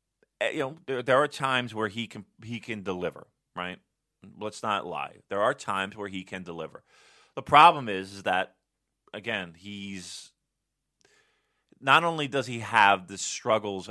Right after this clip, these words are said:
of not really, he's, the, the general perception of him is just he's a job guy. You know, he's a, he's a glorified job guy. Um, and that is what it is.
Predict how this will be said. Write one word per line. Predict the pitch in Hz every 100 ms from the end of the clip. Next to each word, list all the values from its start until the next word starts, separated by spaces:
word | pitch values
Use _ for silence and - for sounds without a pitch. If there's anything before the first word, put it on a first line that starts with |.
| -
of | 98 92 90 90 87 90 - _ _ _ _ _ _ _ _ _ _ _ _ _ 104
not | 107 117 -
really, | 107 95 110 101 92 80 -
he's, | 123 156 175 175 - 143
the, | 156 - 135 123
the | 143
general | 117 170 135
perception | - 101 - 98 -
of | 82
him | 82 82
is | 80 76
just | 80 90 -
he's | 85 80 87 76
a | 78
job | 73 73 73
guy. | - - -
You | -
know, | 85 85
he's | 80
a, | 82
he's | 95 82
a |
glorified | 85 87 82 76 78
job | 78 65 64
guy. | - - - _ _ _ _ _ - 90 87 87
Um, | 85 87 85 _ _ _ _ _ _ -
and | 120
that | 143
is | 160 151
what | 160
it | 165
is. | 185 117 -